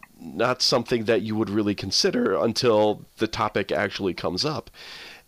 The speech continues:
And, all right, so the sentence from the article, "But why build floating offshore wind farms in the first place? The farther out you place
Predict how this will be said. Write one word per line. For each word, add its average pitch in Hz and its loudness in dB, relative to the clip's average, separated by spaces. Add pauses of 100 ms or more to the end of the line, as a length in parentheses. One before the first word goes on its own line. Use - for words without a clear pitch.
And, 95 2
all 90 2
right, 95 0
so 113 0
the 104 4
sentence 120 0
from 107 0
the 107 0
article, 101 0 (640)
"But 107 4
why 135 4
build 131 2
floating 113 4
offshore 113 2
wind 98 0
farms 95 0
in 95 -2
the 92 -2
first - 0
place? - -2 (240)
The 107 0
farther 165 2
out 160 4
you 143 0
place 135 0